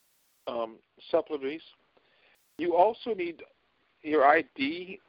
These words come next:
to get Social Security. You need your I D to, uh, get into the D N C, which is the Democrat National Convention, which is actually quite funny, but we'll, we'll di-, digress from there.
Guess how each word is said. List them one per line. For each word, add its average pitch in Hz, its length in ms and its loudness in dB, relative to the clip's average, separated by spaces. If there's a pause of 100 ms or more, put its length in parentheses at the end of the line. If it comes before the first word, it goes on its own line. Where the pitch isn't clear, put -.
(160)
to 165 100 -8
get 131 280 6
Social 127 320 0
Security. 117 580 -2 (1600)
You 147 100 -4
need 143 340 -4
your 131 160 4
I 135 200 4
D 127 340 -8 (140)
to, 127 240 2
uh, 120 100 8 (100)
get 135 160 4
into 147 300 -6
the 131 260 -8
D 139 260 -4
N 117 120 -8 (180)
C, 113 140 -6
which 117 240 -2
is - 60 -20
the 117 80 -8
Democrat 117 420 0
National 107 380 -2
Convention, 101 500 -10 (1120)
which 117 160 -4
is 104 100 -2
actually 101 320 4
quite 104 220 -2 (160)
funny, 107 240 -2
but 127 160 -2 (160)
we'll, 151 200 2
we'll 139 180 0
di-, 131 280 6
digress 104 420 0
from 107 140 -12
there. 120 220 -4